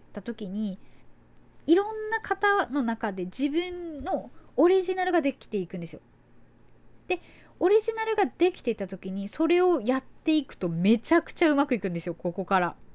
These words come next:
じゃあ、あの、やってもうまくいかないんですっていう、なんかこう、学んでるのに全然人生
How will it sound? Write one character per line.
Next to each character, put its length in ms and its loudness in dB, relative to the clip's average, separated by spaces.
じ 80 -4
ゃ 40 0
あ、 40 -8
あ 40 -2
の、 160 -2
や 180 4
っ 40 0
て 240 4
も 120 2
う 40 2
ま 140 2
く 100 0
い 60 0
か 120 -2
な 100 0
い 60 0
ん 60 -4
で 60 -6
す 140 -6
っ 60 -6
て 60 -4
い 360 -4
う、 60 -12
な 100 2
ん 20 0
か 100 -8
こ 140 -4
う、 40 0
学 120 4
ん 20 4
で 340 2
る 120 4
の 80 0
に 100 0
全 220 0
然 140 -2
人 180 -4
生 200 -4